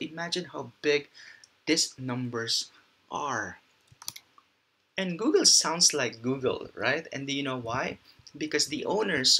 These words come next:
of Google, who are Larry Page and Sergey Brin, so there was one day wherein they were searching for the name of their, uh, search engine. So, you know, if you're coming up with a website,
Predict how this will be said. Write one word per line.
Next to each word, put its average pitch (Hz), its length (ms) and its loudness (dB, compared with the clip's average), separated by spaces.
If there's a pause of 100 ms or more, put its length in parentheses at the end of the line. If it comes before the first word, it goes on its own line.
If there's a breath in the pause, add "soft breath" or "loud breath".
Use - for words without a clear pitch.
of 127 220 -6 (100)
Google, 127 540 -2 (920)
who 151 180 -2
are 120 420 -4
Larry 139 540 -2
Page 117 520 -2
and 110 360 -6
Sergey 131 480 2
Brin, 123 480 -6 (540 loud breath)
so - 180 -2
there 175 160 0
was 240 220 0
one 170 200 -4
day 147 240 4
wherein 131 440 -6
they 127 80 -2
were 127 160 -2
searching 160 720 0
for 127 720 -4 (840 loud breath)
the 127 440 -4
name 160 520 -2
of 139 160 -6
their, 123 500 -4 (120)
uh, 117 180 -8
search - 540 0
engine. 170 440 -4
So, - 140 -2
you 139 100 -4
know, 160 120 -2
if 131 200 -6
you're 127 240 -2 (260)
coming 151 280 -6
up 135 140 -8
with 120 80 -6
a 117 60 -6
website, 123 560 -2